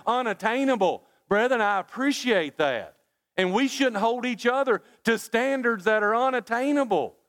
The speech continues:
We shouldn't do that. We shouldn't treat each other differently than God treats us. God is patient, merciful, long, all of those things,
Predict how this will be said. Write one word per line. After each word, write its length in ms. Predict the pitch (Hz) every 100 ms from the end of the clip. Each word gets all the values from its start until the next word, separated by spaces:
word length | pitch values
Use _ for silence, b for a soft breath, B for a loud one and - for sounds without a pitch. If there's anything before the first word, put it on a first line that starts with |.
| _ _
We 100 | -
shouldn't 380 | 262 285 269 240
do 240 | 233 277 302
that. 420 | 240 156 110 - _ _ _ _ _ -
We 120 | 262
shouldn't 300 | - 262 220
treat 260 | 220 277 277
each 220 | 233 214
other 400 | 190 160 135 104 _ _ _ _
differently 580 | 226 277 226 220 196 202
than 220 | 214 220
God 360 | 214 277 294
treats 360 | - 190 170 -
us. 440 | 151 120 90 - _ _ _ _ _ -
God 300 | 170 220 170
is 120 | 123
patient, 640 | - 185 196 208 240 214 b b _
merciful, 720 | 139 180 208 - 196 214 208 b
long, 240 | 160 180 185 180
all 320 | 160 208 233
of 60 | 196
those 260 | 190 165
things, 520 | - 220 262 196 95